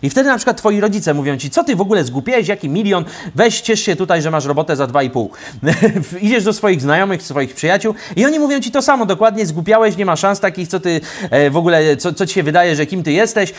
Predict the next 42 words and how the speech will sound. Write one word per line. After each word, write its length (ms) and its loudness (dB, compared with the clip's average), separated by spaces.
Ciesz 180 2
się 140 0
w 60 0
ogóle, 200 2
że 100 0
masz 120 0
jakąkolwiek 520 -2
pracę”, 360 0
nie? 120 -2
I 100 -6
tak 180 -2
porozmawiasz 460 2
ze 100 -2
wszystkimi 380 -4
ludźmi 480 -2
i 60 2
jeśli 260 2
będziesz 260 0
kierować 320 2
się 80 0
ich 200 2
zdaniem, 440 0
no 120 -2
to 240 2
stwierdzisz 520 -4
faktycznie, 520 -2
że 160 0
nie 200 4
wygrasz 300 2
ze, 140 -2
z 160 -10
całym 280 2
światem, 520 2
nie? 300 0
I 60 -4
jeśli 240 -2
twoja 260 4
opinia 320 0
nie 100 -2
będzie 260 0
najważniejsza 640 0
tutaj, 460 2